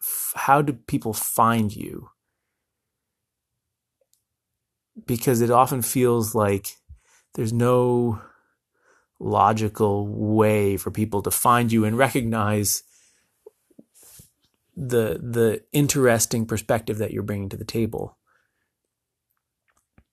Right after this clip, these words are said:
Here's what I think a strategy is. We're gonna use Ben as an example. I have no idea if he listened to this podcast or not. So Ben is a farmer.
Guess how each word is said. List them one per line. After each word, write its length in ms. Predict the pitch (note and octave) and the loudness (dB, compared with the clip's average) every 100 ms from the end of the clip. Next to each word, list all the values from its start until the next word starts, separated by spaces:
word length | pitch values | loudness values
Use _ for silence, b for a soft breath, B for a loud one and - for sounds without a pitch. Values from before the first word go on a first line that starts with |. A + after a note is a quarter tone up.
| _ | _
Here's 320 | - D3 D#3 C#3 | 0 6 6 6
what 120 | B2+ | 4
I 100 | A2+ | 4
think 400 | A#2+ A#2 A2 - _ _ _ _ _ _ _ _ _ _ _ _ _ - | 0 -2 -2 -10 _ _ _ _ _ _ _ _ _ _ _ _ _ -6
a 20 | |
strategy 400 | G#2+ G2+ F#2 F#2+ | -2 -2 -2 -6
is. 460 | - - - - - _ _ _ _ _ _ _ _ _ _ _ _ _ _ _ _ - _ _ _ _ _ _ _ _ _ _ - | -6 -6 -2 -4 -4 _ _ _ _ _ _ _ _ _ _ _ _ _ _ _ _ -20 _ _ _ _ _ _ _ _ _ _ -6
We're 120 | B2+ | -2
gonna 120 | B2 | 0
use 220 | A#2+ A2+ G#2 | 2 2 4
Ben 240 | A#2 G#2+ | 4 4
as 140 | G2+ | 2
an 100 | G#2 | 0
example. 400 | G2+ G2 F2+ F#2 F2+ | -2 -2 -2 -4 -4
I 60 | |
have 160 | G#2 F#2+ | -4 -2
no 100 | G#2+ | 0
idea 240 | G#2 G2+ | 0 0
if 80 | F#2 | -2
he 80 | G#2 | -2
listened 280 | G2 G2 F#2+ | -2 -2 -4
to 60 | |
this 120 | F2+ | -6
podcast 500 | - F#2+ F#2+ - - | -4 -4 -2 -6 -8
or 60 | - | -10
not. 200 | G1+ - _ _ _ _ _ _ _ _ | -10 -12 _ _ _ _ _ _ _ _
So 240 | - C3 A#2 | -2 2 2
Ben 440 | - C3 - D#3+ | -2 -8 4 4
is 140 | E3+ C#3+ | 6 4
a 60 | |
farmer. 500 | B2+ G#2+ E2 E2+ - | 4 2 2 -8 -12